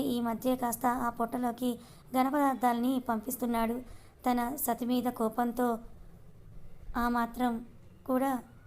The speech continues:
లేదు అతనికి. "నాకు ఆకలిగా లేదు, నువ్వు చెప్పుకోవే" అంటూ కాసేపలా కళ్ళు మూసుకున్నాడు వెనక్కి వాలి అభి. అభి కంటే పది నిమిషాలు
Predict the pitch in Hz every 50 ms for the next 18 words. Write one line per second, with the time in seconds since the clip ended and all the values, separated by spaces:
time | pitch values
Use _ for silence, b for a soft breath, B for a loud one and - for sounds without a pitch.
0 | - - 240 233 226 233 240 233 233 240 233 226 226 240 233 - B B B B
1 | B B - 233 233 233 233 254 254 302 - 226 220 226 226 277 254 254 240 247
2 | 240 233 226 226 214 233 233 226 - B B B B B B B 254 254 240 254
3 | 262 262 - 247 233 - - - 262 247 247 240 240 226 214 - 254 247 247 -
4 | 254 240 226 - 233 226 233 - 240 240 240 240 240 214 214 233 240 247 247 247
5 | - - 240 226 226 220 226 214 240 240 226 233 B B B B B B B 254
6 | 240 240 240 - 262 247 240 233 220 226 247 - - - 208 202 220 240 233 240
7 | 233 B B B B B - 233 226 214 254 262 262 - 240 226 226 254 247 240
8 | 269 - - - - 254 247 240 226 226 226 226 226 269 254 247 240 240